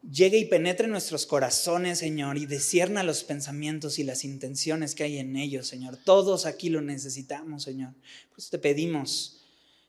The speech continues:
que hagas esa obra a través de tu palabra, a través de tu ejemplo, a través de esa interacción que tuviste con estos hombres que no terminaron igual, Señor, sino que fueron transformados por ti.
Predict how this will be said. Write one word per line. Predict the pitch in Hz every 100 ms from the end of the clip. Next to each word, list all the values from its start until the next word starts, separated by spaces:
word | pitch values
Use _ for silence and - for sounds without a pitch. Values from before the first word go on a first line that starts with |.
| -
que | 151
hagas | 165 170 - - - -
esa | 156 170
obra | 156 160 151
a |
través | 143 139 170
de | 175
tu | 147
palabra, | 139 139 143 147
a | 147
través | 147 156 180
de | 190
tu | 180
ejemplo, | 151 - 156 160
a | 151
través | 147 151 180 180
de | 196 180 - - - - -
esa | 165 -
interacción | 190 170 147 147 175 170
que | 165
tuviste | 156 151 151 160
con | 147
estos | 143 143 151 143 -
hombres | - 160 156 139 - - - - _ _ - _ _
que | -
no | 165 190 196 -
terminaron | 208 180 165 165 165 165
igual, | 147 139 135 143
Señor, | 143 143 135 131 131 - _ _ _ _ _
sino | - 151 143
que | 147
fueron | 147 185 180
transformados | 151 147 156 143 147 160 151
por | - 131
ti. | - 165